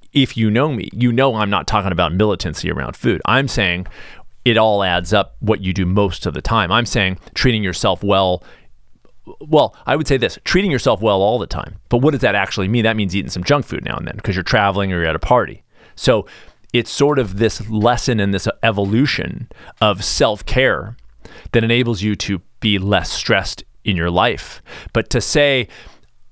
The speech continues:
"I'm gonna kick t-, oh, tomorrow, oh, tomo-, tomorrow, tomorrow," two things are going on. First of all,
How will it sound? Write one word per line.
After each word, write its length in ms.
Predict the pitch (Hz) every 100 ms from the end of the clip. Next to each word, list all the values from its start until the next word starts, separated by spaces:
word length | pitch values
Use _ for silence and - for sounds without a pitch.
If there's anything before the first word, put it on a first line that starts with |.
| -
"I'm 80 |
gonna 140 | 131 110
kick 280 | - 123 -
t-, 60 | -
oh, 180 | 143 -
tomorrow, 460 | - 135 104 76 - _
oh, 60 | 143 - -
tomo-, 320 | 143 135 -
tomorrow, 560 | - 139 127 95 64 - - _
tomorrow," 520 | - 135 120 104 64 - - - -
two 160 | - 175
things 200 | 160 110
are 60 |
going 280 | 113 104 98
on. 220 | 90 76
First 260 | - 143 131
of 100 | 113
all, 300 | 104 98 90